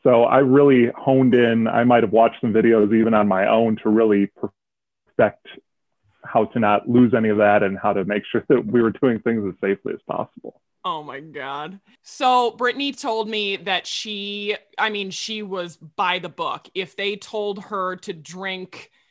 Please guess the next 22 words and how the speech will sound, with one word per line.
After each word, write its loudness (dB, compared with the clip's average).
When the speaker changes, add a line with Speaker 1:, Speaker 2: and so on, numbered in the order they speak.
Speaker 2:
something -10
foul, -2
she -14
was -16
gonna -10
drink -16
it. -12
If -8
she -12
had -8
to -14
eat -12
something -10
foul, -4
if -12
she -8
had -10
to -18
stand -10
on -4
her -8
head -2